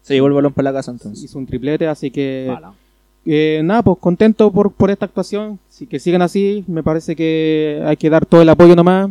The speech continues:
Speaker 2: Eh, de hecho, se ha visto un poco el, el apoyo no solo de, de los que son hinchas de la U, o sea, yo he visto apoyo de,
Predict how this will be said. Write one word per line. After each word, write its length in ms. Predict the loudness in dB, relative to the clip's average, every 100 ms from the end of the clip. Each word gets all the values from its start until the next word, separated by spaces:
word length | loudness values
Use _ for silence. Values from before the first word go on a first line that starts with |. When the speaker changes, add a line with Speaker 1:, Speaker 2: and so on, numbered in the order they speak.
| -6
Speaker 2:
Eh, 480 | -8 -6 -6 -6 -6
de 100 | -4
hecho, 200 | -2 -2 -4 -14 _
se 180 | -8 -4
ha 100 | -2
visto 260 | 0 0
un 80 | -2
poco 720 | -4 -6 -4 -6 -4 -4 -4
el, 200 | -4 -4
el 80 | -6
apoyo 240 | -2 0 0
no 100 | -2
solo 220 | -2 -2
de, 240 | -4 -8 -16 _ _ -12
de 60 | -10
los 120 | -8
que 100 | -6
son 180 | -2 -2
hinchas 800 | -2 -4 -4 -2 -4 -4 -4 -4
de 80 |
la 120 | -2 0
U, 160 | 2
o 200 | 0 -2
sea, 140 | -8 -8
yo 60 |
he 40 | -6
visto 520 | -4 -4 -2 -4 -4
apoyo 500 | -4 -2 -2 -2 -4
de, 360 | -8 -10 -10